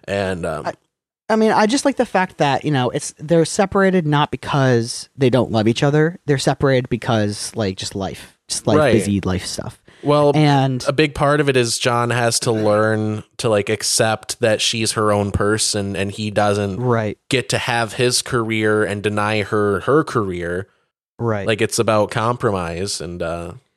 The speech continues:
Speaker 1: and he just has to
Speaker 2: Um,
Speaker 1: learn to accept that.
Speaker 2: Uh, here's the thing that annoyed me.
Speaker 1: Yeah?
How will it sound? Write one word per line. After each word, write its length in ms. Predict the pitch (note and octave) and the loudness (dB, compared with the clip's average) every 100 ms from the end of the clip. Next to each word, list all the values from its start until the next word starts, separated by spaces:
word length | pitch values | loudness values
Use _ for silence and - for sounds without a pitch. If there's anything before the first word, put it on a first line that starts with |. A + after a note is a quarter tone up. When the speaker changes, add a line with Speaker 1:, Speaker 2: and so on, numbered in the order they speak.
| _ - | _ -12
Speaker 1:
and 100 | G2+ | -8
he 120 | F#2+ | -6
just 160 | G2 | -4
has 180 | G#2+ G2 | -2 -2
to 100 | - | 0
Speaker 2:
Um, 100 | D#3 | 2
Speaker 1:
learn 560 | C#3 G2 G2+ F#2+ G2 G2+ - | 2 0 -2 -4 -8 -12 -6
to 140 | A2 | -2
accept 420 | G2+ - G#2 - | 0 0 -2 -4
that. 320 | - B1+ A1 - _ _ _ - - - | -10 -8 -10 -14 _ _ _ -20 -20 -4
Speaker 2:
Uh, 260 | C3+ C#3 C3 | 0 2 0
here's 240 | - A3 | 2 0
the 60 | A#3 | 0
thing 260 | - E3+ D#3+ | 0 2 4
that 240 | C3+ A#2 - | 2 0 -2
annoyed 340 | C#3 A#2 G2+ C#2 | 2 4 2 -2
me. 180 | C2 - _ _ _ _ - | -12 -14 _ _ _ _ -2
Speaker 1:
Yeah? 240 | G#2 A2 | 0 0